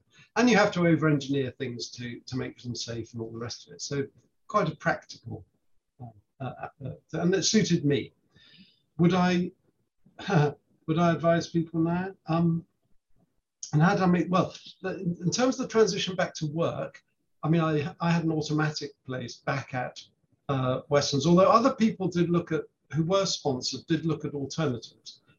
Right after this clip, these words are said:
But I went back and I was getting particularly interested in, um, this is, when is this? The, uh, early eighties. I was getting interested in computer systems and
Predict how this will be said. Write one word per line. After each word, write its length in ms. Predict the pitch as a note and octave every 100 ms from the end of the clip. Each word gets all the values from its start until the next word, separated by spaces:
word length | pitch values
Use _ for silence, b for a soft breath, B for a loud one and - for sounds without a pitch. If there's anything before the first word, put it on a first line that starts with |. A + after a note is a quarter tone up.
| -
But 120 | G#3
I 100 | C4+
went 260 | A#3+ G3
back 400 | D3+ C#3+ D3 - _ _ _ _ _ -
and 100 | E3
I 80 |
was 120 | F#3 D#3
getting 280 | G3 F#3
particularly 420 | - - A3 F3 E3
interested 520 | D#3 D#3 C#3+ D#3 D3
in, 260 | D3+ D3 - _ _ _ _ _ C#3+
um, 360 | C#3 C#3+ D3
this 220 | C#3+ C#3+
is, 220 | C#3 A#2+ -
when 220 | C#3+ B2
is 160 | A2+ -
this? 200 | A#2 -
The, 280 | C3 B2 C3 - _
uh, 300 | C3+ B2+ B2 -
early 360 | D3+ D#3 D3+ C#3+
eighties. 560 | C#3 - - A#2+ - -
I 60 |
was 160 | D3+ D3
getting 240 | F#3 F3
interested 480 | E3+ D#3 D#3 - C#3
in 180 | C#3 C3
computer 440 | - D3 - C#3
systems 680 | B2+ C#3 C3 - A#2+ A#2+ B2
and 180 | B2